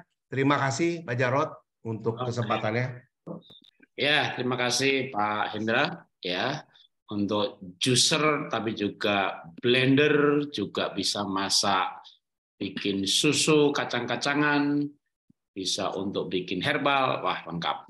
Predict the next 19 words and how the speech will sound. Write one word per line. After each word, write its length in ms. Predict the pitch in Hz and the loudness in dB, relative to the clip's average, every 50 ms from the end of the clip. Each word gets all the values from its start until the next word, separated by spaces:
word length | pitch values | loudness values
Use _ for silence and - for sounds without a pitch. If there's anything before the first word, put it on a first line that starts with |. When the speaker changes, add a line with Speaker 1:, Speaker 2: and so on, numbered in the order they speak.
| - | 0
Speaker 2:
Oke, 320 | 113 156 151 131 92 - - | 0 2 2 2 0 -2 -4
sekarang 240 | 104 101 107 113 113 113 | -4 -2 -2 -2 -2 -2
kita 160 | 113 117 113 | 0 -2 0
balik 400 | 110 107 104 107 117 117 - - | 0 0 2 2 0 0 -2 -4
dengan 240 | 98 95 95 95 92 | -6 -6 -6 -8 -8
Ibu 320 | - - 92 95 87 87 95 90 | -6 -4 -4 -4 -2 -2 -2 0
Dokter 400 | 95 95 - - - 107 101 87 | 0 -2 -2 0 0 0 0 0
Prapti 560 | - 101 101 - - 147 151 156 165 180 170 | 0 -2 -2 0 2 2 2 4 4 2 0
untuk 320 | 104 101 95 90 85 - - | 0 -2 -2 -2 -4 -4 -4
tanya 240 | 90 92 90 92 85 | -4 -2 -2 -2 0
jawab. 640 | 92 90 92 107 120 131 139 - - - - - | 0 0 2 2 2 2 2 0 -4 -10 -12 -8
Ya, 160 | - 87 87 - | -6 -4 -4 -4
saya 160 | - 82 85 | -4 -6 -8
akan 160 | 87 90 82 | -8 -6 -6
bacakan, 480 | 82 85 - 82 - - 113 127 131 110 | -6 -4 -4 -4 -4 -2 0 0 0 0
walaupun 320 | 95 92 85 90 87 87 | -2 -2 -4 -4 -2 -2
mungkin 240 | 90 90 104 95 95 | -2 0 0 0 0
tadi 480 | 90 90 85 95 92 90 90 82 - - - - - - - - _ _ _ | 0 0 2 4 4 4 4 2 0 -4 -12 -16 -16 -16 -18 -20 _ _ _
Ibu 160 | - 82 87 | -12 -6 -4